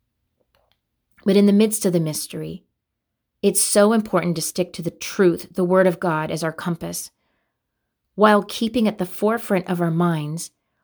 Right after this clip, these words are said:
the supernatural, otherworldly, awesome nature of God's reality. Remember, Isaiah fifty-five says, "His ways and his thoughts are higher than ours. As high as the heavens are above the earth,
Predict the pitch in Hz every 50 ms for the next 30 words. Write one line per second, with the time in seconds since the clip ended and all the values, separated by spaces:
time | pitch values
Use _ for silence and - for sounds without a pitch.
0 | _ _ _ _ _ _ _ - 214 208 - - - - 285 294 294 294 247 208
1 | 180 165 156 151 151 - - 175 165 160 165 165 _ _ _ _ - - 175 170
2 | 170 220 247 240 196 170 175 165 160 160 156 - 165 160 165 185 208 _ _ _
3 | _ _ _ _ - 170 160 165 180 - - 208 214 214 190 175 165 160 156 156
4 | - - - 170 170 185 214 214 _ _ _ _ - 180 175 165 156 - _ -
5 | - 165 156 151 151 165 165 165 - - 180 180 180 185 185 185 196 208 214 226
6 | 214 185 180 160 - - _ _ _ _ _ _ _ _ _ _ _ _ _ _
7 | _ _ _ _ _ _ _ _ _ _ _ _ _ _ _ _ _ _ _ _
8 | - - 196 196 190 190 190 208 220 202 185 170 185 185 175 202 202 202 196 196
9 | 202 180 - 196 180 - 208 202 214 233 220 - 202 180 170 180 170 208 233 214
10 | 190 170 175 202 202 214 247 226 220 202 180 175 - - - 202 185 - - -
11 | 190 180 - - 190 202 214 214 208 185 185 180 - 196 180 170 170 165 165 165
12 | 165 - - - - - 240 233 240 - - - 240 254 262 254 247 240 - 214
13 | 190 - - 220 214 208 196 214 190 185 180 170 196 185 170 160 180 - - -
14 | - 240 262 269 254 190 - - - - _